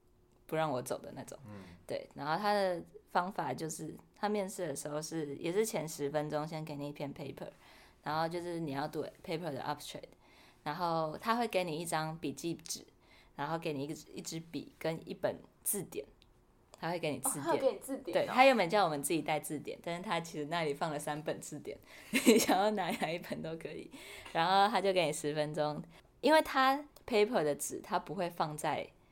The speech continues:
Speaker 1: 面试里面，面试场地里面，所以 paper 你要自己写在纸上面，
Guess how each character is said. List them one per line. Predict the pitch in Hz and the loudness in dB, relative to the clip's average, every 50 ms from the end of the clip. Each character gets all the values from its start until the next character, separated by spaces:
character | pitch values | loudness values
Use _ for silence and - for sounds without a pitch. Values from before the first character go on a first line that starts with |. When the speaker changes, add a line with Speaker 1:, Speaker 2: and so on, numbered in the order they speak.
| _ _ _ | _ _ _
Speaker 1:
面 | - 185 156 156 | -2 -2 0 -2
试 | - - 170 156 123 | -4 -4 -2 -2 -2
里 | 92 - - - | -2 -4 -8 -8
面， | 135 92 - - 190 | -8 -8 -8 -8 -6
面 | 185 175 165 | -6 -6 -2
试 | 170 185 165 | -2 -2 -2
场 | - 196 - - 139 | -2 -4 -8 -6 -4
地 | 147 147 | -4 -6
里 | - - - | -6 -6 -10
面， | 127 139 - - - - - - - - | -12 -12 -14 -16 -20 -20 -20 -20 -20 -14
所 | - - 185 | -2 2 4
以 | 175 151 131 | 4 4 4
paper | 117 - 220 185 175 175 196 151 | 0 0 0 0 0 0 0 -2
你 | 131 127 131 | -2 -2 -2
要 | 143 151 156 | 0 -2 0
自 | 156 - - 180 | 0 -2 -2 -4
己 | 160 - 127 117 | -4 -6 -8 -8
写 | 127 - - 147 113 - | -8 -2 -2 0 0 0
在 | - 143 139 120 92 - - - - - | 0 0 0 0 0 -4 -10 -14 -20 -12
纸 | - - - 104 - | -10 -10 -8 -8 -6
上 | - 147 135 - - | -4 -4 -4 -4 -6
面， | - - - | -8 -10 -12